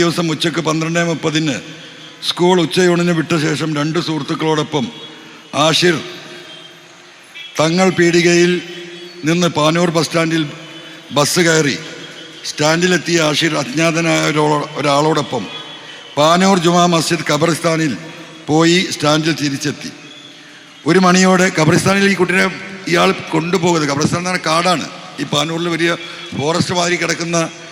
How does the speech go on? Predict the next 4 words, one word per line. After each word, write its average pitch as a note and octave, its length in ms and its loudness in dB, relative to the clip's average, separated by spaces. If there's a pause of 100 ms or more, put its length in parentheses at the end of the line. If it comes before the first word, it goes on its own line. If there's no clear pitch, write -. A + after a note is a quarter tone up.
(240)
ഖബർസ്ഥാനാണ്. D3+ 600 2 (840)
അങ്ങോട്ട് F3 340 2
ഈ - 80 4
കുട്ടിയെ F#3 260 2